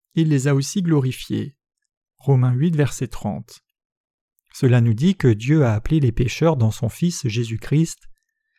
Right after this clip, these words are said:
et qu'il en a fait ses enfants, en enlevant tous leurs péchés en une seule fois, par sa justice.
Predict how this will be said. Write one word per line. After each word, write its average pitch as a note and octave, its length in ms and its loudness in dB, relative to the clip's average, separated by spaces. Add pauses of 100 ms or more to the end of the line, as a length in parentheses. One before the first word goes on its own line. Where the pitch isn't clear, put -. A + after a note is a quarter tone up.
(180)
et D#3+ 100 4
qu'il F3+ 220 2
en F3+ 80 6
a F#3+ 80 6
fait A3+ 180 2
ses E3 260 2
enfants, C3+ 460 2 (460)
en D3 160 6
enlevant E3 300 6
tous A3+ 180 0
leurs F3 180 2
péchés D3+ 340 2
en C3 140 4
une D#3+ 160 4
seule A#2+ 220 0
fois, D3+ 460 -2 (440)
par F#3+ 180 -2
sa D3+ 140 2
justice. - 800 -8